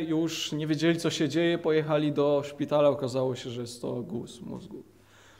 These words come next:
nowotwór. I bardzo zrozpaczeni, proszą o modlitwę, e, szukają odpowiedzi. E, okazuje się, że to jest nowotwór, guz w takim miejscu nie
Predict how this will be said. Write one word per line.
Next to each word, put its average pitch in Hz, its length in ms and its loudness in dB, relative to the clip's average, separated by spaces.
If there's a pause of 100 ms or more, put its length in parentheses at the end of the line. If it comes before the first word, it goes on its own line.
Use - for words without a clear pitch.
(180)
nowotwór. 135 720 -4 (960)
I 147 460 6
bardzo 165 280 6
zrozpaczeni, 185 840 2
proszą 156 360 -2
o 151 80 0
modlitwę, 170 720 0 (580)
e, - 40 -6 (1160)
szukają 156 520 4
odpowiedzi. 151 880 -2
E, 135 680 -4
okazuje 151 460 2
się, 151 160 -4
że 147 160 -2
to 151 160 2
jest 139 220 -2
nowotwór, 147 640 -2
guz 160 360 0
w - 100 -10
takim 180 320 -4
miejscu 156 420 -4
nie 147 380 2